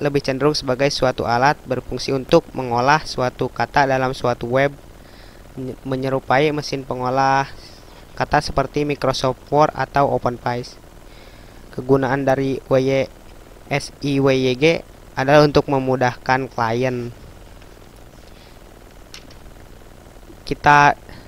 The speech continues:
yang pertama kita download dulu file T N M M C E-nya. Link downloadnya itu ada di Notepad seperti itu tuh. Kalian bisa download di Google. Yang kedua kita,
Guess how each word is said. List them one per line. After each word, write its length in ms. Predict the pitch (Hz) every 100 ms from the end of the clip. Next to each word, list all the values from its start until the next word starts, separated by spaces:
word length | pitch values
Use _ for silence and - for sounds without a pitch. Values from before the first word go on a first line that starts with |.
| -
yang 80 | 131
pertama 400 | 139 135 151 160
kita 400 | 147 139 135 135
download 400 | 135 135 131 135
dulu 320 | 139 156 - - - - - - - - - -
file 320 | 131 131 127
T 80 | 131
N 80 | 131
M 140 | 123 135 - - - - - -
M 80 | 131 127
C 80 | 127
E-nya. 240 | 139 135 - - - - - - - - 139
Link 160 | 143
downloadnya 480 | 143 143 143 147 156
itu 160 | 151 139
ada 240 | 131 135
di 480 | 131 131 131 131 117 -
Notepad 400 | 131 - 135 127
seperti 320 | - 120 113
itu 240 | 120 117
tuh. 40 | 110 - - - -
Kalian 240 | 127 127 131
bisa 160 | 143
download 320 | 131 131 131
di 320 | 127 131 127 -
Google. 400 | 127 135 117 - - - - - - - - - - - - -
Yang 240 | 131 131
kedua 320 | 135 147 151
kita, 480 | - 127 131 127